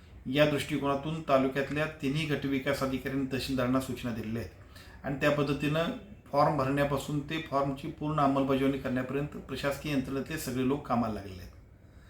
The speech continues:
खरं म्हणजे मुख्यमंत्री माझी लाडकी बहीण योजना आणि त्याचबरोबर गॅस सिलेंडरची योजना असेल आणि मुलींसाठी मोफत उच्च शिक्षणाची योजना असेल, ह्या अत्यंत क्रांतिकारी अशा योजना आहेत.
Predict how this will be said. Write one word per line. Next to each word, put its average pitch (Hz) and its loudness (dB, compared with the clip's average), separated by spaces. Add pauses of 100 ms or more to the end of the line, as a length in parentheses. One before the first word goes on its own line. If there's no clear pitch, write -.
(280)
खरं 151 2
म्हणजे 160 4 (380)
मुख्यमंत्री 151 0
माझी 147 6
लाडकी 139 4
बहीण 143 2
योजना 131 2 (840)
आणि 135 0
त्याचबरोबर 147 4 (220)
गॅस 151 6
सिलेंडरची 147 2
योजना 139 2
असेल 131 0 (400)
आणि 143 0
मुलींसाठी 160 0
मोफत 143 2
उच्च 143 -2
शिक्षणाची 143 -2
योजना 131 2
असेल, 131 -2
ह्या 151 4
अत्यंत 165 0
क्रांतिकारी 147 4
अशा 147 0
योजना 113 0
आहेत. 90 -10